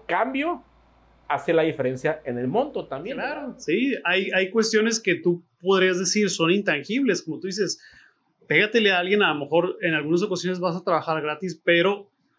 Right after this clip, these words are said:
Speaker 2: no lo, no lo veas como una pérdida, ni de tiempo, ni de esfuerzo, ni de nada. O sea, es decir, claro, todos necesitamos alguna remuneración para vivir y pagar tus, costearte tus gastos y demás, pero también es sumamente valioso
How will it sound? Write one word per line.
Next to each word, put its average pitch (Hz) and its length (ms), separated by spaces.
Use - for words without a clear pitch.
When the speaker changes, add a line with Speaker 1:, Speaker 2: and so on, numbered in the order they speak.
Speaker 2:
no 160 260
lo, 185 400
no 175 300
lo 175 100
veas 185 220
como 151 140
una 147 280
pérdida, 156 520
ni 156 240
de 143 120
tiempo, 190 560
ni 180 120
de 147 100
esfuerzo, 175 640
ni 156 120
de 131 80
nada. 185 340
O 139 40
sea, 139 140
es 160 100
decir, 180 380
claro, 185 260
todos 196 180
necesitamos 165 460
alguna 143 280
remuneración 147 540
para 135 360
vivir 156 480
y 160 100
pagar 127 320
tus, - 280
costearte 147 460
tus 175 160
gastos 180 320
y 202 60
demás, 170 400
pero 208 340
también 147 260
es 170 100
sumamente 180 340
valioso 147 680